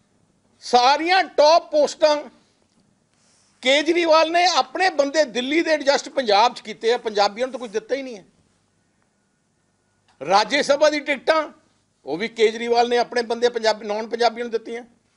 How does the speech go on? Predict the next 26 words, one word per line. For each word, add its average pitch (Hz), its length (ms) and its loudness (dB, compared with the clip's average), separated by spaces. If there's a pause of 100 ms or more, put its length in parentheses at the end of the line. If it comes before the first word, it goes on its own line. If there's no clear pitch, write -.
(760)
ਇੱਥੇ 262 360 2
ਹਰ 311 340 0
ਮਿਨਿਸਟਰ 320 420 -4
ਨਾਲ, 294 180 -6
ਤੁਸੀਂ 269 260 -12
ਮੀਡੀਆ 262 260 -6
ਵਾਲੇ 269 180 2
ਜਾਣਦੇ 233 320 -4
ਹੋ, 302 120 4 (420)
ਹਰ 311 300 0
ਮਿਨਿਸਟਰ 269 540 -2
ਨਾਲ 269 360 -2 (480)
ਇੱਕ 302 200 -2
ਕੇਜਰੀਵਾਲ 254 760 0
ਨੇ 277 180 2
ਦਿੱਲੀੋਂ 247 640 0
ਇੱਕ 247 180 -4
ਇੰਚਾਰਜ 226 520 0
ਲਾਇਆ, 226 340 4
ਜਿਹੜਾ 240 260 0
ਮਿਨਿਸਟਰ 220 460 -4
ਦੇ 240 180 2
ਕਮਰੇ 214 340 -4
'ਚ 175 80 -8
ਬਹਿੰਦਾ 254 420 0
ਹੈ, 277 60 -4